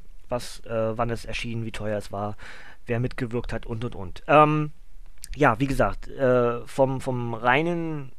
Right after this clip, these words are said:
Verständnis her würde ich euch empfehlen, hört erst die anderen Podcasts zu den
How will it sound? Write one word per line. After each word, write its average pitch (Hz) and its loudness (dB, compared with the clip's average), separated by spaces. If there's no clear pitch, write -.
Verständnis 180 -2
her 185 2
würde 160 -2
ich 160 -8
euch 151 -4
empfehlen, 151 2
hört 139 4
erst 139 -2
die - -6
anderen 156 -2
Podcasts 175 0
zu 147 0
den 139 0